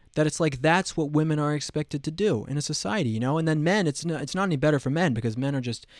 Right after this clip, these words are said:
feeding into it, you know? Uh, because the temptation is too high. The temptation is too high, so they just continue to look at it, and they like it, and they comment on it. So then the women get validation, the men get validation from that, and it's like a, a never-ending cycle, and it's just bad for both parties. It is bad for both people to have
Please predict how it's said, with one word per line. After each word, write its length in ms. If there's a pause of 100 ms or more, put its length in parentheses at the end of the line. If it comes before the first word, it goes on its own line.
(120)
feeding 340
into 320
it, 100 (120)
you 100
know? 240 (240)
Uh, 80
because 300
the 80
temptation 520
is 120
too 140
high. 260 (320)
The 80
temptation 460
is 120
too 140
high, 240
so 140
they 120
just 160
continue 380
to 100
look 200
at 200
it, 80
and 100
they 80
like 300
it, 40
and 120
they 60
comment 420
on 160
it. 100 (160)
So 100
then 60
the 60
women 240
get 100
validation, 540
the 60
men 180
get 140
validation 520
from 140
that, 180
and 80
it's 160
like 140
a, 160
a 80
never-ending 540
cycle, 360
and 60
it's 80
just 180
bad 260
for 120
both 320
parties. 420 (320)
It 80
is 100
bad 400
for 120
both 340
people 340
to 120
have 360